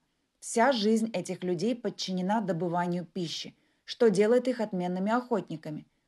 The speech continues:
но совершенно никакими воинами. Войны, экспансии и завоевания —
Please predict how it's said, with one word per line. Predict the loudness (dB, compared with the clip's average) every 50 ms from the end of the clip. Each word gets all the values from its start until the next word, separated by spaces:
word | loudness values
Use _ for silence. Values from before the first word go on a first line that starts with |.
| _
но | -6 -4
совершенно | -2 2 2 4 4 4 2 0 0 2 2 2 2
никакими | 0 -2 -2 -4 -4 -6 -4 -2 -2 -2 -2
воинами. | 0 0 0 0 0 -2 -2 -4 -6 -6 -8 -12 _ _ _ _ _ _ _ _ _ _ _ -12
Войны, | -4 0 2 4 6 6 4 4 2 -2 -6
экспансии | -12 -12 -12 -10 -6 -2 -2 0 0 0 -2 -2 -4 -4 -6
и | -6 -4 -4
завоевания — | -2 -2 0 2 2 2 2 2 2 2 2 0 0 -2 -4